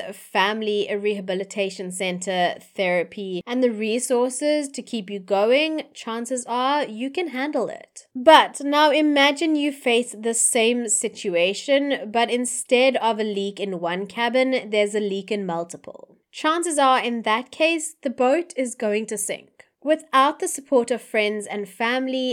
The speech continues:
external resources and assistance, and financial security, dealing with your child's addiction is not as achievable as it may have been.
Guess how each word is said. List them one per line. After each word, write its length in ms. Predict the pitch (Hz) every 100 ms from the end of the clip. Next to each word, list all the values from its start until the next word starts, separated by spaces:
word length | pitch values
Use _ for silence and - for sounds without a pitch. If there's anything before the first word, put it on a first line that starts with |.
| -
external 680 | 240 - - 254 240 226 202
resources 840 | 190 226 254 294 294 277 285 285 208
and 180 | 208
assistance, 840 | 180 - - 262 - 285 269 262 -
and 160 | 262 269
financial 720 | 285 269 240 214 233 - 269
security, 880 | - 226 - 196 202 220 285 311 311 -
dealing 300 | 277 370 381
with 140 | 294
your 100 | 240
child's 360 | - 208 202 -
addiction 560 | 180 180 180 - 254
is 220 | 226 240
not 280 | 240 233 269
as 200 | 269 262
achievable 760 | 240 - 220 214 254 240 294 269
as 280 | 208 214 202
it 180 | 226 -
may 240 | 190 180
have 200 | 165 151 -
been. 320 | - _